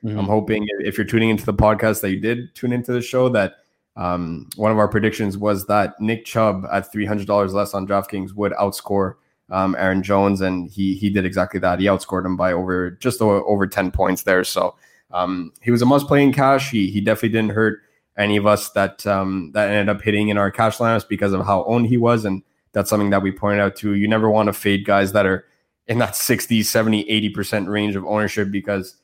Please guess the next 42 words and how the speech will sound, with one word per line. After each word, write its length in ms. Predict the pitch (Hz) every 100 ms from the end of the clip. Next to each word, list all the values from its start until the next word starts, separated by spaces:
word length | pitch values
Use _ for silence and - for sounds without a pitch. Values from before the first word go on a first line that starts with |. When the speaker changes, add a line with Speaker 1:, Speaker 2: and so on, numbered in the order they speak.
| _ _ _ _
Speaker 2:
if 120 | 98
that 200 | 107 104
Davante 400 | 104 117 123 131
Adams 560 | 123 131 127 120 110 -
M 160 | 113 113
V 120 | 117
S 160 | 120 113
touchdown 540 | 110 104 113 107 107
or 360 | 101 98 95 80
either 260 | 104 110 120
one 200 | 120 120
of 80 | 110
them, 320 | 107 107 98 _ _ _ -
even 300 | 110 135 135
both, 460 | 143 120 - - -
goes 200 | 113 110
to 100 | -
Aaron 220 | 110 110
Speaker 1:
Mm-hmm. 80 | 117
Speaker 2:
Jones 320 | 110 113 107
and 140 | 92
you 60 | 107
don't 160 | 113
have 200 | 104 110
him 100 | 110 107
in 60 |
your 120 | 107
cash 280 | 101 101 98
lineup 280 | 101 101 98
and 100 | 92
he's 180 | 104 -
sixty, 300 | 101 - 101
seventy, 340 | 104 101 101
eighty 200 | 87 98
percent 320 | 95 95 101
owned, 220 | 98 98 - _ _ _
that's 200 | 107 104
when 100 | 101
you're 120 | 95 95
drawing 320 | 98 92 90
dead. 260 | 95 90
So 300 | - 98 92